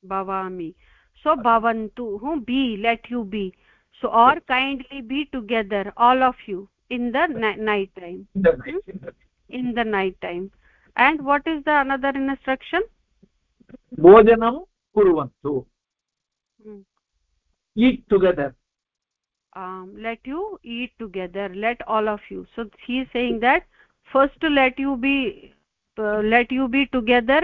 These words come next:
Speaker 1: in the
Speaker 2: Together.
Speaker 1: Ratri Kal, in the night.
Speaker 2: And eat together. And eat
Speaker 1: And
Speaker 2: together.
Speaker 1: eat together. So this
Speaker 2: Together.
Speaker 1: is kind of,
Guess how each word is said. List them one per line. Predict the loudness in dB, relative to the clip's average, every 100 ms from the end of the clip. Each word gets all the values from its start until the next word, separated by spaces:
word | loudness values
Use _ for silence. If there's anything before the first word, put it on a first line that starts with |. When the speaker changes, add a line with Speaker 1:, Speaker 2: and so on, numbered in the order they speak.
| 0
Speaker 1:
in | -4 -2
the | 2 4 4
Speaker 2:
Together. | 0 -4 -10 2 4
Speaker 1:
Ratri | 4 0 -8 0
Kal, | 2 2 0
in | -4 -2
the | 0
night. | 2 2 2 0 -2 _ _ _ _ _ _ _ 2
Speaker 2:
And | 4 4 0 -6 _ 2
eat | 6 6 4 -4 0
together. | 0 0 -6 -14 _ _ -20
And | -18
eat | -16 -10
Speaker 1:
And | -8 -8
Speaker 2:
together. | -12 -12
Speaker 1:
eat | -16 -16 _ _ _ _
together. | -20 -20 -20 -8
So | -6
this | -4 -6
Speaker 2:
Together. | -6 -10
Speaker 1:
is | _ -2
kind | -2 0
of, | -2